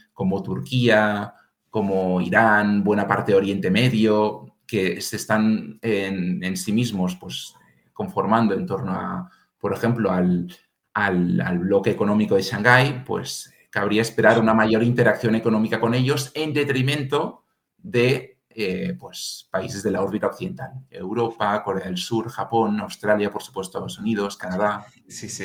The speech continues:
Speaker 2: sí se da, bueno, que esto incluso da para hacer un vídeo más largo solo del tema este de los bloques, pero si se da, puf, puede cambiar mucho el, el mundo tal y como lo conocemos en la próxima década.
Speaker 1: Sin duda, sin duda. Yo,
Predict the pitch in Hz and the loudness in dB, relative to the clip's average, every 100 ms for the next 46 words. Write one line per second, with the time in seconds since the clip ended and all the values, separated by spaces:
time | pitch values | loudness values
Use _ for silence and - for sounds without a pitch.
0 | 90 - 113 101 98 92 101 131 120 90 | -10 -8 -8 -6 -2 0 0 -2 -6 -6
1 | - 131 127 120 113 107 101 95 101 107 | -2 -2 -2 -4 -10 -8 -2 0 4 2
2 | 104 110 98 104 104 90 95 104 101 107 | 2 -2 0 0 0 0 0 0 0 -2
3 | 98 90 87 98 92 90 98 90 90 101 | -2 -2 -4 -4 -4 -4 -4 -4 -2 -2
4 | 107 85 90 92 98 98 87 90 - - | -2 -2 -4 -4 -4 -2 0 0 0 -8
5 | - _ _ _ _ - - - - 92 | -20 _ _ _ _ -14 -12 -10 -4 0
6 | 101 107 101 113 101 127 - - 92 90 | 2 4 4 4 2 -2 -4 -6 -6 -8
7 | - 107 92 85 87 95 104 107 101 104 | -10 -6 -4 -4 -4 -2 0 2 4 2
8 | 107 101 98 90 - 104 117 117 87 - | 2 0 0 -4 -6 -6 -4 -2 -2 -2
9 | - 87 82 123 82 82 _ _ _ _ | -8 -6 -4 -4 -8 -14 _ _ _ _
10 | - 110 92 90 90 - - - 90 92 | -6 0 2 0 -2 -10 -20 -6 0 2
11 | 90 90 - 95 95 98 101 - | 2 -2 -4 2 4 6 4 -2